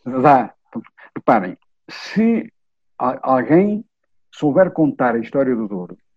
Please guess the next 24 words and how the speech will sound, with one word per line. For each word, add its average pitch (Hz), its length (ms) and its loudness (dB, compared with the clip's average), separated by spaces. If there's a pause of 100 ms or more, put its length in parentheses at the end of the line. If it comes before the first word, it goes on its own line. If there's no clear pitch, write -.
(600)
como 262 160 -4
é - 40 -6
que - 60 -12
isto - 120 -8
apareceu, - 480 -8 (2000)
é, 151 80 0
é, 165 420 6
é 156 40 8
de 151 100 4
um 254 100 8
encanto, 151 640 2
é, 180 100 2
é, 180 560 4
é, 202 100 -2
e, 170 300 2
e 170 60 10
é, 170 140 6
e 170 160 4
é 160 60 6
de 156 100 2
um 220 200 0 (520)
potencial 196 640 0
enorme. 180 640 2
Repare, 120 380 -4